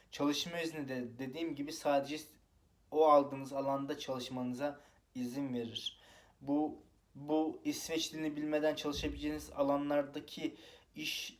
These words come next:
alanları genel olarak partner şirketler aracılığı yapılmakta olup onlar kesinlikle çalışma izni size çıkarmıyorlar. Sizin olma-, e, sizin çalışma izninizin olması lazım. Bu da nasıl çıkar? Ya evlenirsiniz ya buraya üniversite öğrencisi olarak gelirsiniz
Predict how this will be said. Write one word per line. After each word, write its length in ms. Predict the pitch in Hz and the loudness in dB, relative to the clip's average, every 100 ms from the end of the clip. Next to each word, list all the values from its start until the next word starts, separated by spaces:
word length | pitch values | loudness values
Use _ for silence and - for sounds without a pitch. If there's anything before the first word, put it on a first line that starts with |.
| - | 0
alanları 480 | 135 135 139 151 147 | 4 4 4 0 0
genel 240 | 143 151 | 0 0
olarak 400 | 151 139 123 - | 4 4 4 0
partner 360 | 127 127 151 147 | 0 2 -2 -4
şirketler 520 | - - 143 - 131 | -8 -10 -10 -6 -4
aracılığı 440 | 127 127 127 131 | -4 -6 -8 -4
yapılmakta 560 | 131 131 147 156 156 139 | -4 -4 -4 -4 -4 -6
olup 280 | 139 180 - - - | -6 -8 -10 -14 -4
onlar 320 | 135 151 147 | 0 2 0
kesinlikle 380 | 151 - 147 143 | -6 -10 -8 -6
çalışma 460 | - 139 139 139 | -4 -4 -4 -4
izni 200 | 135 135 | -4 -8
size 320 | 139 - 139 131 | -12 -12 -10 -10
çıkarmıyorlar. 760 | - 135 135 131 120 143 156 | -2 0 0 0 -2 0 -2
Sizin 420 | - 131 143 147 | -4 -10 -8 -8
olma-, 420 | - 131 127 131 131 - 123 | -8 -6 -6 -8 -10 -6 -2
e, 40 | 123 | -2
sizin 420 | - 127 156 165 - - - | -4 -8 -8 -10 -16 -20 -6
çalışma 460 | 135 139 147 143 | -4 -2 -2 -2
izninizin 380 | 139 127 123 120 | -2 -2 -4 -4
olması 460 | 135 143 143 - 143 | -2 -2 -4 -2 0
lazım. 320 | 135 165 170 - - - 151 | 0 -2 -12 -18 -20 -20 -8
Bu 180 | 156 | 2
da 120 | 156 156 | 4 4
nasıl 260 | 160 - | 0 -6
çıkar? 280 | - - 147 | -10 -2 0
Ya 200 | 143 147 | 2 2
evlenirsiniz 600 | 143 143 151 151 143 131 | 0 -2 -4 -6 -8 -6
ya 160 | 139 135 | -4 -2
buraya 220 | 147 147 | 0 0
üniversite 520 | 135 139 147 143 143 | -2 0 0 -2 -2
öğrencisi 400 | 139 135 135 - | 0 0 -4 -4
olarak 320 | 139 123 117 | 0 0 0
gelirsiniz 600 | - 110 117 - 139 147 | -8 -10 -10 -10 -10 -10